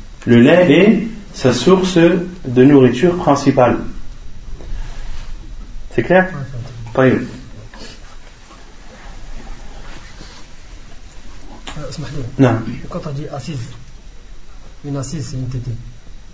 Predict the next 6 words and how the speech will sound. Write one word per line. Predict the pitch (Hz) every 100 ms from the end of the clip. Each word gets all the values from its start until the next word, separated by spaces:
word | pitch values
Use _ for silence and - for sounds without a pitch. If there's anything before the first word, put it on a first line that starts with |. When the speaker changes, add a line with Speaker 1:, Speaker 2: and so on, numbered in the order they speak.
| - -
Speaker 2:
C'est-à-dire, | - 123 127
euh, | 117 110 101 95 98 - - - - - -
si | -
la | 127 117
femme | 139 120
a, | 113 101 95